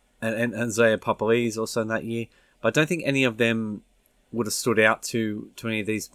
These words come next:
these people drafting. So we're gonna keep it with the ones we've got in that top list. And so the Knights are gonna go first. The Knights, we just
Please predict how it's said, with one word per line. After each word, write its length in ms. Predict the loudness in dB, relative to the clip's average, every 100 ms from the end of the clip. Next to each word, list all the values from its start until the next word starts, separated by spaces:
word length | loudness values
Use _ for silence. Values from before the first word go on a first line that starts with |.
| _
these 220 | -10 -10
people 300 | -6 -8 -8
drafting. 480 | -2 -2 -2 -6 -8
So 400 | 0 2 4 2 -4 _ _ _
we're 100 | -4
gonna 180 | -2 -2
keep 320 | 0 -2 0
it 80 | -2
with 100 | -2
the 80 | -4
ones 260 | -4 -4 -6
we've 160 | -10
got 280 | -2 -2 -2
in 80 | -8
that 160 | -8
top 260 | -4 -4 -4
list. 380 | -6 -6 -10 -14 _ _ _ _ _
And 140 | -10
so 160 | -2 -2
the 120 | 0
Knights 300 | 2 2 2
are 60 | -4
gonna 140 | -2
go 120 | -2
first. 460 | -4 0 0 0 -2
The 80 | -4
Knights, 400 | 0 -2 -4 -8
we 100 | -10
just 500 | -2 0 0 -4 -14